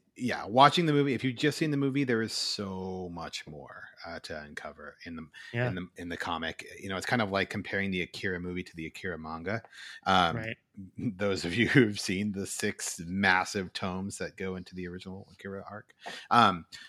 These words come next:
Speaker 1: but yeah, there's, there's tons there. And, and I think that, you know, we talk, you know, on Comic Book Keepers, you guys do such a great job, you know, talking about, like, the impact of this story. And I think, Chris, you, you surmised it really well. Like, it's,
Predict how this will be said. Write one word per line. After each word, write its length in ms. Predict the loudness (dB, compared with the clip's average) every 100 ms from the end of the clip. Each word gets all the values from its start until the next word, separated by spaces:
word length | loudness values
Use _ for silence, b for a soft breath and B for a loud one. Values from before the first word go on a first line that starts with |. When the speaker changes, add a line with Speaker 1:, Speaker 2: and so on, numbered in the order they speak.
| _
Speaker 1:
but 180 | -2 0
yeah, 220 | 0 -2
there's, 340 | -4 -6 -6 -10
there's 320 | -10 -8 -10
tons 340 | -10 -10 -10 -10
there. 240 | -10 -8
And, 240 | -8 -12 -16 -18
and 140 | -16 -14
I 80 |
think 340 | -12 -12 -12 -10
that, 200 | -10 -10 _ b b b
you 100 | -14
know, 60 | -8
we 120 | -8
talk, 300 | -2 -4 -4 _
you 100 | -12
know, 200 | -12 -14 _ _
on 160 | -6 -4
Comic 260 | 0 -2 -2
Book 120 | -4
Keepers, 260 | -4 -4
you 80 | -4
guys 180 | -4 -4
do 140 | -4
such 220 | -6 -6 -8
a 20 |
great 180 | -10 -4
job, 260 | -2 -2 -6
you 60 |
know, 60 | -10
talking 340 | -4 -4 -4
about, 220 | -4 -4
like, 140 | -4 -8
the 100 | -10
impact 440 | -8 -6 -6 -6 -10
of 120 | -10
this 140 | -10
story. 360 | -8 -8 -8 -8
And 120 | -8
I 60 | -10
think, 280 | -10 -12
Chris, 260 | -10 -10 -10
you, 140 | -10 -10
you 260 | -10 -10 -14 B B B
surmised 420 | -2 2 2 0
it 60 | 0
really 180 | 0 0
well. 280 | 2 2
Like, 180 | 0 -2
it's, 300 | -4 -8 -12